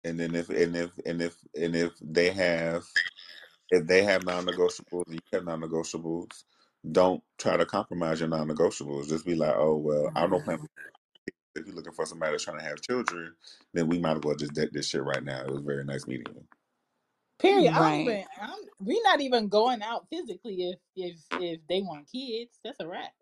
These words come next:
Speaker 2: Mm-hmm. <laughs> It depends on how
Speaker 1: I mean,
Speaker 2: many you want from me.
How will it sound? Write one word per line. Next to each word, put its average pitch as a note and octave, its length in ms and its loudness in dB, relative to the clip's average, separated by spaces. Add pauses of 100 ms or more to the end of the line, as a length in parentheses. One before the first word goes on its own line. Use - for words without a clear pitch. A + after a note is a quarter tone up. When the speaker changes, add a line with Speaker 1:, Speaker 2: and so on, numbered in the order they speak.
(300)
Speaker 2:
Mm-hmm. D#3+ 460 0 (400)
<laughs> G#3+ 300 2 (220)
It G3 160 4
depends B3 300 0
on A3+ 60 0
how G3+ 140 2
Speaker 1:
I - 0 -
mean, G3 100 -6
Speaker 2:
many G#3 140 4
you D3+ 140 -2
want D3+ 280 -2
from F#3 120 -10
me. G#2 160 -12